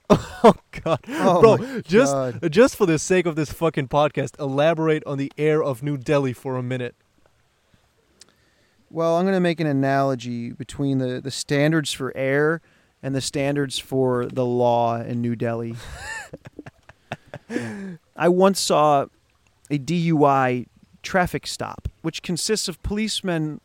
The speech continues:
Speaker 2: on foot stopping cars by running in front of the car. And then they, uh, while screaming,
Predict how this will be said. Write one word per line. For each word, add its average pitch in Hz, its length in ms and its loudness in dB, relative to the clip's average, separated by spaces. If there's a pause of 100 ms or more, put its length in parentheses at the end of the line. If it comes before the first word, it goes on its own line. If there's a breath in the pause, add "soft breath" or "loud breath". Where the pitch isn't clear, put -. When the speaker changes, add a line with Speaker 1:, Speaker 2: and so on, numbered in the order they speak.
Speaker 2:
on 190 260 2
foot - 520 2 (460)
stopping 190 460 0
cars 165 380 4
by 151 120 4
running 175 300 4
in 156 100 4
front 156 200 0
of - 40 0
the 131 120 -6
car. 139 360 0 (1200 soft breath)
And 160 120 4
then 214 180 8
they, 190 300 4
uh, 139 460 -6
while 160 240 2
screaming, 220 680 4